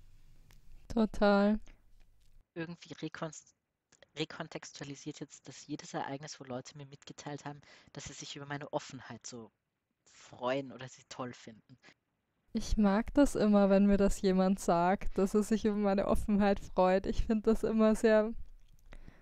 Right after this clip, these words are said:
Speaker 1: sehr schön und wertvoll auch.
Speaker 2: Ich fand die halbe Zeit einfach ein bisschen seltsam, weil es für mich oft keine Frage von Offenheit, sondern von „kann ich anders“ war.
Speaker 1: Mhm.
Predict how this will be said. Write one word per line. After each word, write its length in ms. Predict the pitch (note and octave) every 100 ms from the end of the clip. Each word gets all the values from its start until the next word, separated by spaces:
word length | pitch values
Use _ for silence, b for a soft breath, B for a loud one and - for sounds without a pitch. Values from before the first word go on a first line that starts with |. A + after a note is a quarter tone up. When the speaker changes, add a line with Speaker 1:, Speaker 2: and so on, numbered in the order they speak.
| b
Speaker 1:
sehr 260 | - A#3 A3
schön 300 | - A#3 A3
und 180 | A3 G#3
wertvoll 540 | G#3 G#3 - F#3+ F#3+
auch. 320 | F#3+ G3+ G#3+ - b b b _ _ _ _
Speaker 2:
Ich 200 | - -
fand 340 | - F3+ - -
die 80 | C#3+
halbe 240 | D3+ D#3
Zeit 240 | - D#3 D#3
einfach 260 | D#3 D3+
ein 160 | D#3 D3
bisschen 420 | E3 - D#3 D3 _ _
seltsam, 720 | C#3+ C#3+ D3+ E3 - D3+ C#3+
weil 220 | C#3+ C#3+ C#3+
es 260 | - - _ _ _ _ _ _ _ _ _
für 160 | - F3+
mich 200 | E3+ -
oft 200 | D#3+ -
keine 240 | E3+ D#3+
Frage 380 | - - C#3 D3+
von 200 | - C#3+ -
Offenheit, 580 | - - F#3+ - E3 D#3
sondern 300 | - D3+ D3
von 240 | - D3 -
„kann 340 | - - D#3+ E3
ich 220 | C#3+ - C3
anders“ 460 | B2 B2+ B2 -
war. 220 | A2+ C3 _ _ _ _ _ _ _ _ _ _ _ _ _ _ _ _ - -
Speaker 1:
Mhm. 400 | A3 G#3+ A#3